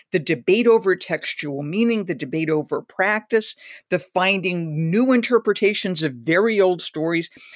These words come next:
and then putting those interpretations into, into conversation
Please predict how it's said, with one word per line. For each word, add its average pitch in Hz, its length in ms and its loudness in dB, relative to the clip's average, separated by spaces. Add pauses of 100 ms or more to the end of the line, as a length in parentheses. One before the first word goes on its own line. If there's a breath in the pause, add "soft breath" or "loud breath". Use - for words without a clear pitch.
(200 loud breath)
and 214 120 2
then 214 140 0
putting 240 320 -4
those 220 200 2
interpretations 208 760 -4
into, 170 240 -8 (140)
into 202 260 -4
conversation 190 800 -2